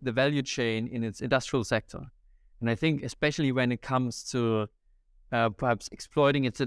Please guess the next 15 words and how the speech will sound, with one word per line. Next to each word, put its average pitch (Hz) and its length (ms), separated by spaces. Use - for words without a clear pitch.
its 127 280
advantage, 139 840
uh, 123 220
near, 120 500
near 123 220
Europe 156 480
as 127 160
a 127 40
nearshoring, 120 840
uh, 123 100
destination 113 880
that 120 100
is 117 100
still 135 280
relatively, 113 640